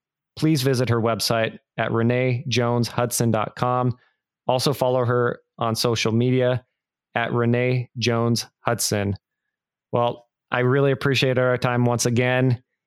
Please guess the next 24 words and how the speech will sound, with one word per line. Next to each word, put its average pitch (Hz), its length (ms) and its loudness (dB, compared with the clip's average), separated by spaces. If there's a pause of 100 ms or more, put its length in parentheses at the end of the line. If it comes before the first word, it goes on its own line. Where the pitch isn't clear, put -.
(340)
Ju-, 147 360 0 (100)
real 160 280 2
quick, 147 460 -2 (680)
what 156 120 4
do 156 60 2
you've 151 160 2
got 143 260 0
planned 135 320 2
for 131 120 0
the 123 100 2
next 123 260 0
five 123 300 0
to 120 80 -2
ten 120 260 0
years? 110 320 2
Are 127 120 0
you 123 120 2
gonna 123 160 0
continue 131 540 0
building 123 460 0
this, 117 220 -2 (260)
this 120 200 0
business 127 480 0
up? 135 220 0